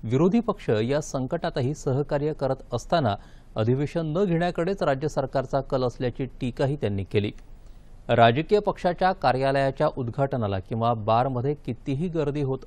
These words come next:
असली तरी अधिवेशनाला मात्र सरकारचा नकार आहे, असं ते म्हणाले. महाविकास आघाडी सरकारमध्ये लोकशाही बासनात गुंतवून ठेवण्याची नवी पद्धत आली असून अध्यक्षीय निवडणूकही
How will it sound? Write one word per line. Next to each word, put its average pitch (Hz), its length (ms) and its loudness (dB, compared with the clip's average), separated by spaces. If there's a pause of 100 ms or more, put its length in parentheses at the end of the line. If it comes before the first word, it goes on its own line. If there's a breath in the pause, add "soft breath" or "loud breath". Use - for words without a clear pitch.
असली 123 320 -4 (380 loud breath)
तरी 139 280 2
अधिवेशनाला 135 680 -2
मात्र 127 320 -2
सरकारचा 113 560 -4
नकार 101 320 -2
आहे, 139 180 0
असं 147 240 -6
ते 151 60 -4
म्हणाले. 123 340 0 (800 soft breath)
महाविकास 131 560 0
आघाडी 147 320 2
सरकारमध्ये 139 680 0 (120)
लोकशाही 147 560 -2
बासनात 131 440 -2
गुंतवून 143 420 -4
ठेवण्याची 127 420 -4
नवी 127 280 -4
पद्धत 139 360 -4
आली 135 180 0
असून 151 280 -4 (480 soft breath)
अध्यक्षीय 147 500 -2
निवडणूकही 151 600 -2